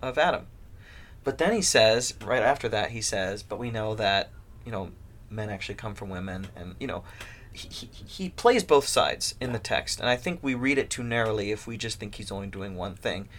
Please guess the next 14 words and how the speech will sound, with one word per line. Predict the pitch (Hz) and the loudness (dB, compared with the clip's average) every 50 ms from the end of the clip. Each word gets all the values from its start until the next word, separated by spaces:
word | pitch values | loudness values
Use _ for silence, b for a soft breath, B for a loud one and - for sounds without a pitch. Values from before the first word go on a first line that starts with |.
| B B | B B
If | B 160 | B 2
you | 214 254 | 2 2
look | 269 | 4
at | - | 4
the | 220 | 4
wider | 160 147 156 160 165 | 8 10 10 10 10
context | 165 - 165 147 143 156 147 - - | 8 6 2 2 2 2 -2 -2 2
of | 131 | 2
that | 117 113 | 2 2
passage | - 123 107 110 - - 127 117 117 - - - B B B B B B B B | 2 0 0 0 0 -2 -4 -4 -4 -8 -8 -10 B B B B B B B B
and | - 156 185 214 208 | 2 4 4 4 6
First | - 165 151 - - | 6 4 4 4 0
Corinthians | - 123 120 117 107 107 | -2 -4 -4 -4 -6 -6
fourteen, | - - 120 101 95 - - - 110 107 107 110 110 | -2 -2 -2 -2 -2 -4 -8 -6 -4 -4 -4 -6 -8